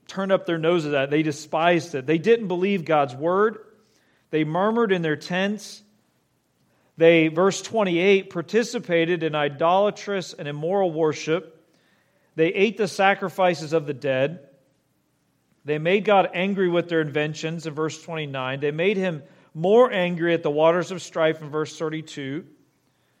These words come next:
They didn't destroy the nations in verse thirty-four. They intermarried with the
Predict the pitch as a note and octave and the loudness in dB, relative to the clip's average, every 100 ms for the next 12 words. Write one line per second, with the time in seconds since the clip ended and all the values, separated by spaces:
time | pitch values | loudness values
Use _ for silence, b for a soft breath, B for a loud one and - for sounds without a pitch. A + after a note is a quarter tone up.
0 | _ _ _ _ F3 E3 A3 C4+ A3+ G#3 | _ _ _ _ 0 2 0 0 -4 -6
1 | - G#3+ G3+ F#3 F3 F#3 G3 F3+ D#3+ E3 | 2 4 4 4 2 0 -2 -6 -4 -2
2 | F3 F3 F3+ E3 E3 D#3+ D3 D3+ D#3+ F#3 | -4 -4 -2 -2 -4 -4 -2 2 0 0
3 | A3 B3 G3 G3 G#3 G3 E3 E3+ E3+ D#3+ | -2 -2 0 2 4 4 2 0 0 -2
4 | D3 C3+ | 0 -4